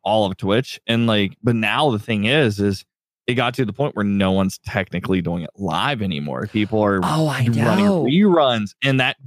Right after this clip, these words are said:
Speaker 1: category was hot for a long time and dipped.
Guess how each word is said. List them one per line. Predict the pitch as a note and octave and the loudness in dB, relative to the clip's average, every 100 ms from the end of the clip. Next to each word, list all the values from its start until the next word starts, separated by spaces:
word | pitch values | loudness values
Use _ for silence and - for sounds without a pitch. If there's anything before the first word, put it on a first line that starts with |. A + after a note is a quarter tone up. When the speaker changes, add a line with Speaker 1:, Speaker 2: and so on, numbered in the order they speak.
| - | -10
Speaker 1:
category | - C3+ C3+ C3+ C#3 D#3 F#3 - _ _ | -2 0 0 0 2 2 0 -2 _ _
was | G#2+ | -6
hot | - A2+ B2 - | -2 -2 -2 0
for | C3 | 0
a | A#2 | 2
long | B2 B2 | 2 0
time | C3+ C#3 D3 G#2+ | 0 0 2 0
and | F#2 F#2 | -2 -2
dipped. | A#2 G#2+ - | -2 0 -4